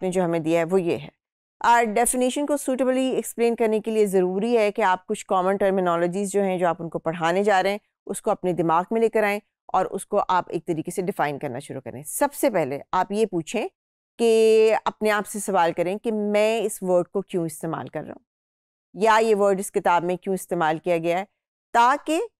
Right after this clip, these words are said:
आ, उसकी एक चाइल्ड फ्रेंडली डेफिनेशन भी आपके दिमाग में आना शुरू हो जाएगी। नंबर टू, जब आपके सामने एक डेफिनेशन आ जाए, आपके दिमाग में एक डेफिनेशन आ जाए कि मैं इस वर्ड को क्यों इस्तेमाल कर रहा हूँ, आप उसका एक कॉन्टेक्स्ट बनाएंगे, उसका एक जवाब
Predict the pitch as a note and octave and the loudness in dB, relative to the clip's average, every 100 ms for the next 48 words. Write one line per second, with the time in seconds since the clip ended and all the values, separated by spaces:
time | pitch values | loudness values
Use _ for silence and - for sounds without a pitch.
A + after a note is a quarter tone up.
0 | _ - G#3 G#3 A#3 - B3 - A#3 G3+ | _ -2 0 2 0 -2 -4 -2 0 2
1 | G3+ G3+ G3+ F#3+ F3 F#3 E3+ - F#3 F#3 | 0 -2 0 0 0 -2 -4 -2 -4 -2
2 | G3+ F#3+ F3 F3 E3+ D#3 D3+ F3 F#3 - | 0 0 0 -4 -2 -2 -2 -6 -8 -6
3 | E3 E3 - D#3 C#3+ C3+ - - _ _ | -4 -6 -8 -10 -8 -12 -12 -18 _ _
4 | _ _ _ _ - G#3+ B3+ C4+ A4+ - | _ _ _ _ -2 2 2 2 0 -2
5 | _ - G3+ B3+ B3 B3 C4 B3 A3+ A#3 | _ -2 2 4 4 2 0 2 2 0
6 | G3+ G#3 G#3+ G#3 G3+ A3+ G3+ G3 A3 G3 | 0 0 2 0 2 2 2 2 2 2
7 | F#3+ F3+ F3 F3+ F#3+ F#3+ F3 F3 F#3+ F3+ | 0 0 0 0 0 -2 -2 -2 -2 -4
8 | F#3+ - G3+ F3+ F3 F#3 F3+ E3+ F3 F3 | -4 -2 0 2 0 -2 0 -2 -2 -2
9 | F3+ F3 E3 - F#3+ A3+ - A3 G3 G3 | -2 0 -6 -4 -2 -2 -2 0 0 0
10 | F#3+ F3+ F3+ - - D#3 D#3 - D3+ D3 | 0 0 -6 -12 -4 -4 -4 -4 -4 -2
11 | E3+ E3 F#3 F3+ F3+ F3 E3 D#3+ D#3+ - | -2 0 -2 -4 -2 -2 0 -2 -4 -4
12 | B2+ B2+ D#3 D3+ | -6 -6 -2 0